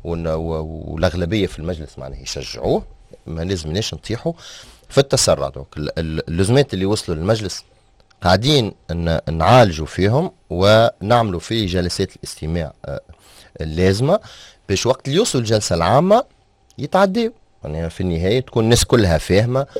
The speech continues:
في شنو، على شنو قاعدين ن-، نصوتوا وال-، وال-،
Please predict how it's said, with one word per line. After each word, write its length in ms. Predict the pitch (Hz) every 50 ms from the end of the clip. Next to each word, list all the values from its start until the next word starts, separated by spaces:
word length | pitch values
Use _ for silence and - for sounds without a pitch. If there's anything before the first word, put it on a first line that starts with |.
| - - _ -
في 200 | - - 113 113
شنو، 360 | - - 110 110 117 113 - -
على 180 | 95 95 98
شنو 220 | - - 113 113 104
قاعدين 420 | 92 - 85 85 85 95 90 82
ن-، 160 | 80 76 62 - -
نصوتوا 680 | 73 76 65 55 73 - - - 85 98 - - 110 107
وال-، 160 | 101 - -
وال-، 220 | 98 92 92 -